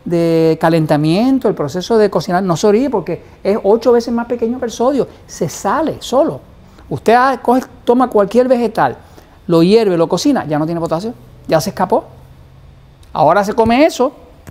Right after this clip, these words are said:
que tiene mucha fibra, pero ya, ya perdió el potasio. Claro, cuando usted come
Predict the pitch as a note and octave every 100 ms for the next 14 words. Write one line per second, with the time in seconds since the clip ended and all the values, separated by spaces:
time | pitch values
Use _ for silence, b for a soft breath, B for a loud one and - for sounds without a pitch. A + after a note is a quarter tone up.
0 | - D#3 D3+ C#3 E3+ F3 G3 A3 B3+ D4+
1 | C4+ F#3+ D#3 D3+ D#3+ D#3+ D#3 D#3 D3 C3+
2 | C3 E3 - - D3+ E3 - B B -
3 | C3 B2+ E3 G3 G3 G#3 G3+